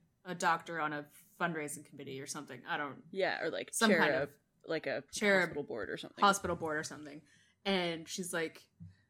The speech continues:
Speaker 1: J Lo's like, "Oh, sh-, he wouldn't wanna do that. I would know because I am in love with him after two days."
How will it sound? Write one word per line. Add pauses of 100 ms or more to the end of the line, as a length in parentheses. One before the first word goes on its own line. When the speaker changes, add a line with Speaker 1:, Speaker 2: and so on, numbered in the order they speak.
Speaker 1:
J
Lo's
like,
"Oh,
sh-,
he
wouldn't
wanna
do
that.
I
would
know
because
I
am
in
love
with
him
after
two
days."